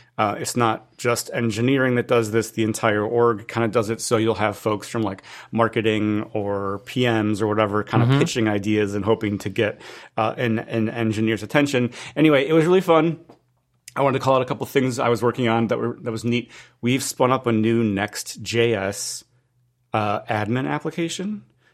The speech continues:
Speaker 1: So
Speaker 2: Okay.
Speaker 1: Next J S is a s-, is a, like, a very, uh, uh, like, optimized for React apps kind of a server-side framework, and our
Speaker 2: Ah, okay.
Speaker 1: design system is in React. All, like, a lot of our, like, really good, like,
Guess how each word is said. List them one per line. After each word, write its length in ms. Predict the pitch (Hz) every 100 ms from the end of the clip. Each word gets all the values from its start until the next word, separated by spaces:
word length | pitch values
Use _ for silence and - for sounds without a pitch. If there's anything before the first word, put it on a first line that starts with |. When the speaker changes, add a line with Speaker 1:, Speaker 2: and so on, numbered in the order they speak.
| _
Speaker 1:
So 140 | -
Speaker 2:
Okay. 180 | 131 147
Speaker 1:
Next 100 | 156
J 160 | 185 117
S 220 | 107 -
is 200 | - 98
a 200 | 104 98
s-, 380 | 98 - - - 294
is 160 | 101
a, 340 | 104 98 95 95 95 _ - - - _ _ _ -
like, 80 | -
a 60 |
very, 520 | 98 110 135 139 127
uh, 160 | - - - - _ -
uh, 40 | 101
like, 160 | 101
optimized 680 | - 120 123 135 123 120 110
for 160 | - 117
React 400 | 110 107 107 -
apps 320 | 117 110 -
kind 160 | - 110
of 80 | 98
a 60 |
server-side 520 | 98 117 107 104 110 104
framework, 540 | 147 143 143 135 - - - - -
and 320 | 117 113 107
our 240 | 110 107
Speaker 2:
Ah, 420 | 107 107 117 95 104
okay. 240 | - 95 95
Speaker 1:
design 360 | 110 117 123
system 420 | 120 131 123 127 123
is 140 | 107
in 120 | 123
React. 600 | 117 113 113 104 107 -
All, 260 | - 117 -
like, 140 | 107 - -
a 60 | 113
lot 220 | 110 110
of 140 | 110
our, 380 | 107 101 98 98 - - _ _ _ -
like, 160 | 110 107
really 280 | 110 113
good, 540 | 104 95 - 113 107 98
like, 340 | 104 95 -